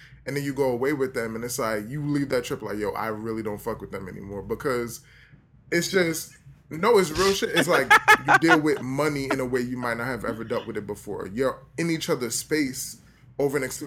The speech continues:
Speaker 1: extended period of time in a way that you might not have ever done before, even if you've gone out or hung out by, by each other's spots. You know what I'm saying? Like, five, seven days with somebody in the same room is intense.
Speaker 2: It is,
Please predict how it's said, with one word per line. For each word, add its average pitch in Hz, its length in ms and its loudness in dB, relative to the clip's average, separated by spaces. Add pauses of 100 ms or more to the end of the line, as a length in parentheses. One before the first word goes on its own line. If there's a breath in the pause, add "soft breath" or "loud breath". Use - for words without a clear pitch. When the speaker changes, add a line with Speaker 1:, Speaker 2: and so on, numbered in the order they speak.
(100)
Speaker 1:
extended 147 460 -2
period 143 220 0
of 226 100 -4
time 196 420 2
in 131 80 -2
a 131 60 0
way 127 200 0
that 120 120 -2
you 120 140 -4
might 117 220 -4
not 113 120 -4
have 110 180 -4
ever 107 200 -6
done 107 180 -6
before, 107 320 -4
even 165 240 0
if 147 140 -2
you've 156 240 -6 (360 soft breath)
gone 147 300 0
out 139 320 2
or 131 160 2
hung 147 180 -2
out 127 140 0
by, 123 340 -2
by 123 220 0
each 120 140 -6
other's 117 360 -2
spots. - 720 -2
You 160 60 -4
know 165 80 2
what 160 60 2
I'm 160 40 -4
saying? 165 220 0
Like, 135 300 0 (260 loud breath)
five, 160 400 0
seven 156 380 0
days 143 340 2
with 123 120 -8
somebody 139 340 -2
in 135 60 -4
the 113 100 -6
same 135 360 -4
room 135 180 -4
is 117 240 -8
intense. 123 920 -6 (640 soft breath)
Speaker 2:
It 196 120 -2
is, 214 240 -2